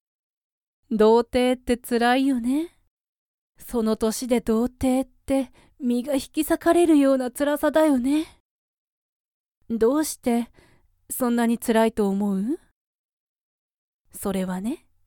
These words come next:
欲望のせい。セックスへの強い欲望の裏返しとして、童貞への不安や恐怖が生まれるの。こういう場合ね、不安や恐怖だけを取り除こうとすると、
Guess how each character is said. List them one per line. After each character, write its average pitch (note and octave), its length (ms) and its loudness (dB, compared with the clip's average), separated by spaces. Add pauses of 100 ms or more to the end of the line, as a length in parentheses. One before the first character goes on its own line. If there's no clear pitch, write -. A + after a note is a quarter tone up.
(440)
欲 G3+ 400 0
望 C4+ 240 2
の B3+ 140 -2
せ G#3 280 -8
い。 - 100 -14 (1500)
セ - 180 -2
ッ D4 120 -2
ク C#4 100 -4
ス B3+ 180 -4
へ A#3 80 2
の A3+ 120 -2
強 C#4+ 360 0
い A#3+ 80 0
欲 A3 280 0
望 C#4 220 0
の C4 160 0
裏 C4+ 220 -2
返 D#4 240 0
し - 100 -10
と B3 160 -4
し - 140 -10
て、 B3+ 320 -6 (240)
童 G#3 200 4
貞 C4+ 160 -2
へ C4 240 4
の G#3 140 -2
不 G3 260 -2
安 C4 160 0
や D4 140 0
恐 D#4+ 260 2
怖 B3+ 140 -6
が G#3 140 -2
生 F#3+ 100 -2
ま G3 160 -2
れ A3+ 140 -2
る A3+ 100 -4
の。 G3 220 -8 (1040)
こ A3+ 220 4
う D#4 60 4
い D4+ 100 4
う D4+ 80 2
場 C#4 220 2
合 C#4 140 2
ね、 C4 380 -2 (360)
不 G#3+ 240 2
安 C4+ 180 4
や C4+ 120 0
恐 C#4 240 2
怖 A#3+ 140 -2
だ A3+ 100 2
け B3+ 140 -2
を A3+ 100 4
取 A3+ 260 0
り A#3+ 40 -2
除 B3 260 -4
こ C4 180 -2
う B3 40 -6
と A#3+ 120 -4
す A#3 160 -6
る A3+ 120 -4
と、 A3+ 320 -2